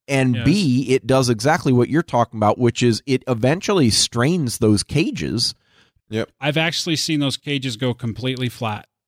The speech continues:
Speaker 2: Now, not in the heli world, but in my
Speaker 1: Right.
Speaker 2: world at work. And you completely lose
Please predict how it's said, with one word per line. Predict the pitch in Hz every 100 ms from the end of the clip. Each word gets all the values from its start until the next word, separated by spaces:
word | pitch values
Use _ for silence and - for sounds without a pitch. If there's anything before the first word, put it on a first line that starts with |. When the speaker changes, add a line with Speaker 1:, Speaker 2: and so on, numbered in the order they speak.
| _ _ _ _ _
Speaker 2:
Now, | 139 139 135 123
not | 135 147 151
in | 147
the | 131
heli | 147 135 127
world, | 117 110 107 107 _ _ 117
but | 117 _ 123
in | 113
my | 123 120
Speaker 1:
Right. | 101
Speaker 2:
world | 92 - _ _ _ -
at | 101
work. | 113 90 _ _ 92 - _ _ _
And | 120 120 113
you | 127 135
completely | - 135 - 165 190 175 170
lose | 165 151 123 117 113 -